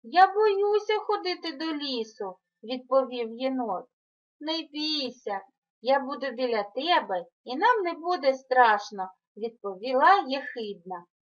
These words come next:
Подумав єнот і погодився. Пішли вони до лісу, нарвали повні кошики суниці і повернулися додому.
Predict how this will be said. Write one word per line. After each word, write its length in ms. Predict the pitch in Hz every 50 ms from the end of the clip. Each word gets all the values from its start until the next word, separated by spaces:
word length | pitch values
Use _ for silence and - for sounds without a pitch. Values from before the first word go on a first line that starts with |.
| _ _ _ _
Подумав 680 | - 190 185 - - 208 254 359 427 453 440 427 427 370
єнот 440 | 370 381 381 370 370 370 370 359 359 - - _
і 220 | 403 523 539 -
погодився. 920 | - 320 285 240 208 226 247 247 240 226 - 196 185 185 _ _ - 180 175 _ _ _ _ _ _ 208 254 - -
Пішли 460 | 240 247 - - 247 240 247 262 254
вони 360 | 233 247 240 233 233 233 226
до 220 | 196 214 208 196 185
лісу, 680 | 185 202 233 285 320 311 277 254 - _ 196 185 180 - _ _ _ _ _ -
нарвали 580 | 220 233 233 240 233 254 254 247 240 240 240
повні 640 | 240 240 - 311 370 415 440 440 415 403 392 392 381 - -
кошики 800 | - 330 330 311 285 269 262 - 254 254 254 - 240 233 226 - _ _ _ _
суниці 880 | _ _ - 247 226 226 233 262 311 370 392 392 - - 311 294 294 _ _ _ _ _
і 220 | 330 403 494 494 -
повернулися 1000 | - 269 226 220 214 202 196 196 202 233 277 294 277 262 254 254 - 254 240
додому. 800 | 233 214 233 233 214 196 208 202 196 190 180 175 175 175 175 175